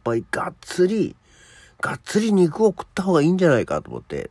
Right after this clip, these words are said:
で、いきなり、いきなりステーキ、もう、だから、お誕生月は五百円割引クーポンっていうのがくれるんだよね。で、それをもらってたから、あ、いきなりステーキじゃんと。がっ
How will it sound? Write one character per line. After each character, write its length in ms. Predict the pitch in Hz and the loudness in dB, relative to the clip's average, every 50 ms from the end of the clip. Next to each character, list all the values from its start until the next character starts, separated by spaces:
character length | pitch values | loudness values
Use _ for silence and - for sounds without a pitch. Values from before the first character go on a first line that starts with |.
| _ - | _ -14
で、 300 | 80 85 85 78 80 - - | -12 -10 -8 -8 -10 -8 -10
い 100 | - 127 | -10 -6
き 140 | - 196 | -2 2
な 100 | 196 190 | 4 4
り、 100 | 180 175 - _ | 4 2 0 _
い 120 | - 135 | -10 -10
き 140 | - - 190 | -6 -2 2
な 100 | 196 196 | 2 2
り 120 | 180 185 180 | 2 2 -2
ス 100 | - - | -2 2
テ 140 | - 180 | 2 2
ー 60 | 151 120 | 2 2
キ、 300 | - - 156 - - - - _ _ _ _ _ _ _ _ _ - _ _ _ _ _ _ _ | -4 -10 -10 -10 -10 -12 -16 _ _ _ _ _ _ _ _ _ -20 _ _ _ _ _ _ _
も 300 | - 127 127 117 101 - - | -2 2 2 2 2 0 -4
う、 40 | - | -10
だ 60 | 87 | -14
か 140 | - - 87 | -10 -10 -8
ら、 120 | 78 - - _ _ - | -8 -10 -12 _ _ -12
お 60 | 104 | -2
誕 180 | - 143 143 | 0 0 0
生 240 | 147 147 151 143 127 104 | 2 2 0 0 0 -4
月 280 | - - - - 98 | -8 -12 -10 -6 -6
は 80 | 90 85 | -6 -4
五 140 | - - 120 | -2 -2 -2
百 280 | 151 156 - - 165 | -2 -4 0 2 4
円 120 | 156 143 131 | 4 6 4
割 220 | 131 131 131 127 | 4 2 0 -2
引 100 | 123 127 - - - | -4 -6 -8 -10 -10
ク 160 | - - 135 | -2 0 0
ー 20 | 117 | 0
ポ 120 | - - | 0 -6
ン 40 | 78 | -12
っ 40 | 69 | -12
て 100 | - 78 | -12 -12
い 40 | 78 | -12
う 40 | |
の 40 | 78 | -12
が 180 | 67 67 65 - - _ - - - - _ _ _ _ | -12 -14 -16 -18 -20 _ -20 -20 -20 -20 _ _ _ _
く 100 | - 135 | 2 4
れ 120 | 123 117 | 4 4
る 120 | 104 110 110 | 4 4 2
ん 60 | 101 | 0
だ 100 | 82 78 | -2 -6
よ 80 | 71 | -8
ね。 140 | 76 131 156 - _ - - - - - _ _ | -8 -10 -10 -12 _ -20 -20 -20 -20 -20 _ _
で、 120 | 160 160 | -2 -2
そ 160 | 156 - 196 185 | 0 2 2 4
れ 240 | 190 190 185 185 | 6 6 6 6
を 240 | 190 185 185 180 - - - | 6 6 4 4 2 -2 -8
も 160 | - 127 135 | -2 0 2
ら 100 | 135 135 | 2 2
っ 60 | 131 - _ _ _ _ _ | 0 -2 _ _ _ _ _
て 100 | - 143 | -4 -4
た 160 | 120 - 104 | -4 -4 -6
か 100 | - 101 | -2 2
ら、 160 | 98 98 - - | 2 2 2 0
あ、 120 | - - - - - - - - - - - - _ _ - - | -6 -12 -12 -16 -20 -20 -20 -20 -20 -20 -20 -20 _ _ -12 -10
い 140 | 120 127 | -10 -10
き 280 | - - - - 165 190 | -10 -10 -4 0 2 2
な 140 | 208 262 262 | 2 2 0
り 180 | 254 277 302 | 0 0 -2
ス 160 | 294 - - - | -2 -2 -10 2
テ 260 | - 359 381 392 359 | 6 8 8 8 6
ー 40 | - | 4
キ 200 | - - 110 95 | 2 -2 -4 -2
じ 120 | - - | -2 -4
ゃ 100 | - 80 | -6 -6
ん 100 | 110 113 | -8 -8
と。 160 | - - - - _ _ _ - - _ _ _ _ | -10 -14 -16 -16 _ _ _ -20 -20 _ _ _ _
が 160 | - - - | -4 -4 -4
っ 60 | - | -6